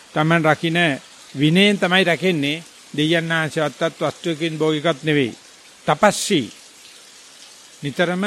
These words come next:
අපිස් ජීවිතයක් ගත කරන කතා කරනවා. තපස් බවක්. අපගබ්බෝ. ඒක මේ අටුවාචාර්යන් වහන්සේත් පොඩ්ඩක්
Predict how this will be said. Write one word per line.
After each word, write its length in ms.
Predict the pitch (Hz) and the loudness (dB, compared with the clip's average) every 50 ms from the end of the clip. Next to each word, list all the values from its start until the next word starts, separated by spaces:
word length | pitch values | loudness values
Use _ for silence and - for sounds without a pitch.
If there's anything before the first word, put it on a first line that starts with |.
| 202 185 175 | -2 -4 -4
අපිස් 320 | - 165 143 - 214 190 - | -6 -6 -2 0 -2 -2 0
ජීවිතයක් 460 | 190 190 202 190 185 - 196 185 156 | 0 0 2 2 2 2 2 2 2
ගත 200 | 180 175 160 180 | 0 -2 -2 0
කරන 220 | 175 180 180 180 | -2 0 0 0
කතා 300 | 175 165 147 139 147 135 | -2 -2 -2 -2 -2 -4
කරනවා. 380 | 117 110 107 104 104 104 87 87 - - - - - - - - - - - | -4 -8 -12 -16 -16 -20 -20 -20 -20 -20 -20 -20 -20 -20 -20 -20 -20 -14 -8
තපස් 320 | - 156 151 180 175 - - | -6 -4 -2 -2 -2 -2 0
බවක්. 320 | 180 156 135 120 101 95 - - - - - - - - - - - - | 0 0 0 0 -2 -6 -12 -20 -20 -20 -20 -20 -20 -20 -20 -20 -10 -8
අපගබ්බෝ. 680 | 151 147 - 220 202 202 190 180 165 170 202 185 147 113 104 - - - - - - - - - - - - | -4 0 0 2 4 6 4 4 6 6 4 6 4 4 0 -6 -18 -20 -20 -20 -20 -20 -20 -20 -20 -16 -8
ඒක 200 | - 160 160 165 170 | -6 -4 -2 -2 -2
මේ 160 | 147 160 156 | -4 -4 -4
අටුවාචාර්යන් 580 | 143 143 - 170 165 160 175 170 160 160 156 160 | -4 -4 -2 -2 -2 0 2 0 0 0 0 -4
වහන්සේත් 380 | 156 156 156 135 160 160 139 | -6 -6 -6 -6 -8 -8 -6
පොඩ්ඩක් 320 | - 156 139 135 156 147 | -6 -6 -4 -4 -4 -6